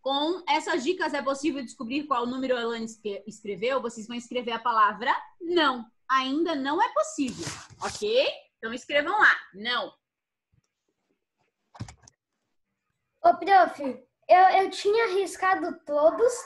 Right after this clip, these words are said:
Speaker 2: e eu vi que sobraram dois, mas eu juro que eu não vi o lá de baixo.
Speaker 1: Então tá. Segunda bolinha, terceiro ano, quais os números sobraram? A Isis já respondeu. Então, escrevam lá,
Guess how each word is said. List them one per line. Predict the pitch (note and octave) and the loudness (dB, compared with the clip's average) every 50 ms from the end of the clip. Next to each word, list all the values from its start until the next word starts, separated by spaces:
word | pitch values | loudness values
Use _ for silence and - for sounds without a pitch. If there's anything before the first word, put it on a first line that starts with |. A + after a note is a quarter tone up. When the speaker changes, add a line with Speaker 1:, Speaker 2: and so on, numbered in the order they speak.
| - - | -4 2
Speaker 2:
e | E4+ F#4 | 2 4
eu | F#4 F4+ D#4 C#4 | 4 2 0 0
vi | F4+ G#4+ | -2 -2
que | G#4 G4 - | -2 -2 -6
sobraram | - G4+ F#4+ - D4+ F#4+ F#4+ G4 G4+ G4 G4 F#4 D#4+ | -6 -4 -4 -2 0 0 2 2 2 0 0 -2 -2
dois, | F#4+ F#4+ F#4+ E4 D#4 - - - | 2 4 4 4 4 2 -4 -2
mas | E4+ F#4 G4+ F4+ F4 | 0 2 2 0 0
eu | G#4 G4 D#4 | -2 -2 -2
juro | D4+ G#4+ A4+ A4 F4+ | 0 -2 -2 -4 -4
que | - G4+ | -4 0
eu | G4 | 2
não | F#4 F#4 G4 A4+ C5 B4 D#4+ D#4 | 4 4 6 6 6 4 4 0
vi | G4 A4 | 4 4
o | A#4+ A#4 A4 | 4 4 4
lá | A4 A4 G4 | 2 0 0
de | F#4 G4+ | -2 -4
baixo. | D#4 C#4+ E4+ D4+ C#4 - - - - G3 F#3 - - - D#3+ E3 - _ _ _ _ _ _ _ _ _ _ _ _ | -2 2 2 2 2 0 -4 -10 -12 -14 -16 -16 -20 -20 -20 -20 -20 _ _ _ _ _ _ _ _ _ _ _ _
Speaker 1:
Então | _ - D4 - - | _ -20 -18 -8 -2
tá. | A4+ A4+ C#4+ F3+ - - _ _ _ _ _ _ _ _ _ _ _ _ _ _ _ _ _ - - _ - _ | 0 0 0 -2 -4 -10 _ _ _ _ _ _ _ _ _ _ _ _ _ _ _ _ _ -20 -20 _ -20 _
Segunda | - C#4+ B3+ A#3 D4+ E4 F4+ E4+ | -6 -4 -2 -2 -2 -2 0 0
bolinha, | D#4+ D#4+ D#4 D4 C4+ C4 B3+ B3 A#3+ | 0 2 0 0 0 -4 -6 -6 -4
terceiro | B3 B3 A#3+ - C4+ B3+ A#3+ B3+ B3+ | -4 -4 -4 0 -2 0 2 2 0
ano, | B3 A#3 G#3 G3+ | 0 -2 -6 -8
quais | - - C#4+ - G4+ E4+ D#4+ | -4 0 0 0 0 0 -2
os | D4+ | -2
números | E4+ D#4+ D4+ E4 E4 E4 - | -2 -2 -2 -2 -6 -6 -6
sobraram? | - D#4+ D#4 C4 B3+ A3+ G#3+ G3+ F#3 F#3 F#3+ G3+ | -6 -6 -4 -4 -2 -2 0 0 0 -2 -4 -4
A | A3 G#3+ A3+ | -2 -2 -2
Isis | A#3+ A#3+ C4 C4+ A#3+ D4 F#4+ F#4 C#4+ | -2 -4 -4 -4 -2 -2 -2 -2 0
já | C4+ D#4+ C4 | 0 0 2
respondeu. | D4 C#4 D4 D4 - - G#4 B4 A4 D4+ B3+ A3 F#3+ E3 C#3+ - | 2 0 -2 -2 -8 -10 -8 -6 -2 0 0 0 0 -4 -10 -12
Então, | - G#3 G#3 - A#3 A3+ A#3 C4+ D#4+ - _ _ _ _ _ _ - | -14 -12 -8 -6 -4 -4 -4 -6 -10 -12 _ _ _ _ _ _ -16
escrevam | B3+ A3+ - - E4 C#4+ C#4+ C#4 D4+ D#4 D#4+ D#4 | -14 -14 -8 -4 0 0 0 0 0 -2 0 2
lá, | C#4+ B3+ A3 F#3 E3 - | 2 2 2 2 -2 -8